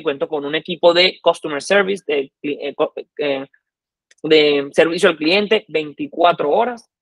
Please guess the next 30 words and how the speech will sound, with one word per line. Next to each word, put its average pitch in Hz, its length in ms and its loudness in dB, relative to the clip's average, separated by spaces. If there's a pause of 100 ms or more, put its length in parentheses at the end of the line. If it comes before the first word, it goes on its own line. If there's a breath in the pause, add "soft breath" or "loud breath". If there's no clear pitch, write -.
(160)
que 143 120 -10
los 139 120 -12
puede 143 180 -6
asistir, 151 520 -14 (300)
aclararle 139 640 -6 (100)
dudas, 151 480 -8 (300)
preguntas. 147 680 -6 (540)
Lo 233 140 6
único, 277 240 -4 (100)
lo, 208 240 -6
lo 214 140 0
único 262 180 -6
que 226 60 -4
voy 226 120 0
a 226 60 0
dejar 208 200 0
en 202 140 -10
la 170 120 -12
mesa, 180 360 -12 (840)
no 180 340 -4
tengan 190 340 -6
miedo, 143 260 -10
solo 156 280 -6
pregunten. 143 560 -6 (180)
El 147 120 -2
preguntar 147 340 0
es 143 80 -8
gratis, 147 440 -4 (120)
¿me 139 60 -12
explico? 151 300 -2